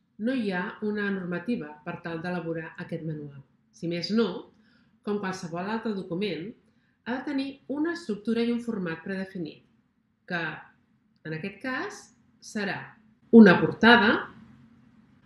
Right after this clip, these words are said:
un full amb la data i les signatures de les persones que hagin elaborat el procediment, a banda d'un apartat per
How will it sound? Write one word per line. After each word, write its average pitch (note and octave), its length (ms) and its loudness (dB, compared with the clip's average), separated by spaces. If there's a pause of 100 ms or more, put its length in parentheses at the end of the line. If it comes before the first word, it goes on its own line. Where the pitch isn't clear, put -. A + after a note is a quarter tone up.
(160)
un D4 160 12
full A#3+ 380 10 (260)
amb F#3+ 160 6
la F3+ 80 10
data G3 320 10
i G3 140 12
les F3+ 180 6
signatures F3 440 6
de F3 80 4
les E3+ 160 4
persones E3 520 6
que E3+ 120 6
hagin F3 260 8
elaborat E3 500 6
el D3 120 -10
procediment, E3+ 640 8 (640)
a F#3 100 10
banda F#3+ 260 12
d'un F#3+ 140 10
apartat E3+ 580 6
per D#3 140 -2